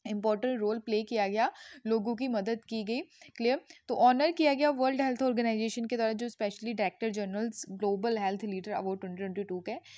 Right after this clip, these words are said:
क्योंकि इनके द्वारा क्रूशियल रोल जो है वो प्ले किया गया हेल्थ केयर फैसिलिटीज़ के लिए, specially ग्राउंड वाले एरिया में,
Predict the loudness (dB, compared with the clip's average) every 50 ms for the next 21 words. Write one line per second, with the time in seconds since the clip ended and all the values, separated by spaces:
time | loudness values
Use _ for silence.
0 | -20 -10 _ -6 -4 0 0 0 0 0 0 2 2 2 2 0 -2 -2 -2 -2
1 | -2 -2 0 0 0 -2 -2 -2 -2 -2 -2 0 0 2 2 0 0 -4 -4 -2
2 | -2 -2 -2 -2 -2 -2 -2 0 0 2 2 2 2 4 2 2 0 0 -2 -2
3 | -2 -2 -2 -2 -4 -2 -4 -4 -4 -4 -6 -6 -8 -4 -4 -4 -2 -2 -4 -4
4 | -6 -6 -6 -6 -6 -6 -6 -4 -2 -2 -2 -2 -2 -2 -2 0 0 0 -2 -2
5 | -2 -4 -4 -4 -6 -10